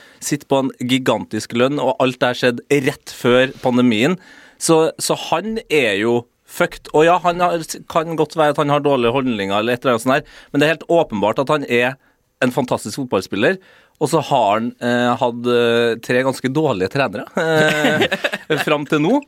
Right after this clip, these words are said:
Og nå er han i, i form, altså i fysisk form, eh, men får det liksom ikke helt til, da.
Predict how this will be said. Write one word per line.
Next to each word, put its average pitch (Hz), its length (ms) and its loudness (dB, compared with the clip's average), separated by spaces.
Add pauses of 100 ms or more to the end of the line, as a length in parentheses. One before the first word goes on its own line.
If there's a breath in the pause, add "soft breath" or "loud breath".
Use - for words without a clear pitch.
(300 soft breath)
Og 190 120 0
nå 208 140 2
er 196 240 2
han 120 160 -2
i, 165 440 2
i 151 140 0
form, 190 380 -2 (160)
altså 180 240 0 (220)
i 156 180 4
fysisk - 560 -2
form, 247 320 2
eh, 175 440 2
men 170 200 0
får 104 400 0
det 120 80 2
liksom 135 240 -2
ikke 113 340 2
helt 117 260 -4
til, 143 280 0
da. 165 80 0